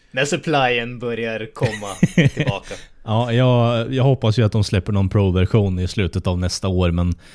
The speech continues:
Speaker 2: vi får se lite hur länge jag orkar hålla. Ehm, jag fick ju så här nitlotten senast med, eh, P S, eh,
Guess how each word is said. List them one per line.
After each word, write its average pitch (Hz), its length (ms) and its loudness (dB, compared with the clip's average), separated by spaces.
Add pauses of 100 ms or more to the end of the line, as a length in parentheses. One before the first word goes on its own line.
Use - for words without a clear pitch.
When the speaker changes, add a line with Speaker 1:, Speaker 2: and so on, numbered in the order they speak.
(140)
Speaker 2:
vi 127 140 2
får 127 80 4
se 120 160 4
lite 107 240 4
hur 98 60 6
länge 92 220 2
jag 90 80 -2
orkar 92 260 0
hålla. 85 340 0 (200)
Ehm, 87 800 0
jag 104 260 0
fick - 260 0
ju 101 260 2
så 104 120 -2
här 92 480 0
nitlotten 101 600 -2
senast 95 460 -6
med, 87 420 -2
eh, 85 40 -2
P 95 280 -2
S, - 300 -6
eh, 87 460 -2